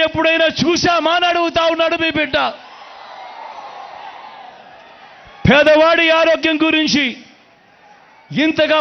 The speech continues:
పట్టించుకున్న ప్రభుత్వం బహుశా దేశ చరిత్రలోనే ఎక్కడా ఉండదేమో. పేదవాడి ఆరోగ్యానికి రక్షగా విస్తరించిన ఆరోగ్యశ్రీ, ఏకంగా ఇరవై ఐదు లక్షల దాకా ఉచితంగా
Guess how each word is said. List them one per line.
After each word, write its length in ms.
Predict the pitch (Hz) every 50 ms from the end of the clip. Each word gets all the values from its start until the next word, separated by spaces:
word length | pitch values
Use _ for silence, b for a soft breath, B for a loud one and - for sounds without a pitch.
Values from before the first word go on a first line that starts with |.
| -
పట్టించుకున్న 580 | 285 294 - 320 311 240 220 254 226 311 311 320 311 320
ప్రభుత్వం 480 | 311 311 320 320 311 320 339 311 294 247 208 - - - - - - - - _ - - - - 123 120
బహుశా 320 | 240 285 320 269 - 311 302 269 247 302
దేశ 140 | 320 302 294 302 -
చరిత్రలోనే 600 | 302 311 320 311 320 320 320 311 311 311 311 311 302 302 294 285
ఎక్కడా 260 | 285 285 302 302 294 277 285
ఉండదేమో. 460 | 277 302 302 302 302 294 294 285 262 233 - - - - - - - - - - - - - - - - - - -
పేదవాడి 560 | - 269 302 302 302 294 302 320 330 330 330 311 311 320
ఆరోగ్యానికి 560 | 320 320 320 320 320 320 320 320 320 302 - 302 302
రక్షగా 400 | 302 - - 302 302 285 320 294 247 214 - - - - - - - - - - - - - - - 151 147 170
విస్తరించిన 640 | 294 - - - 311 302 311 330 311 - 311 320 339 330 320 330
ఆరోగ్యశ్రీ, 600 | 330 339 339 339 339 339 320 - - 302 330 302 262 - - - - - - - _ _ _ - - - 143 139 226 294
ఏకంగా 420 | 320 - 269 311 311 330 320 320 302 294
ఇరవై 260 | 302 311 302 311 311 311 302
ఐదు 140 | 302 285 294 285
లక్షల 280 | 302 302 - 311 330 330 320 330
దాకా 220 | 320 320 320 311 311 294 302
ఉచితంగా 460 | 294 294 - - 339 330 320 311 320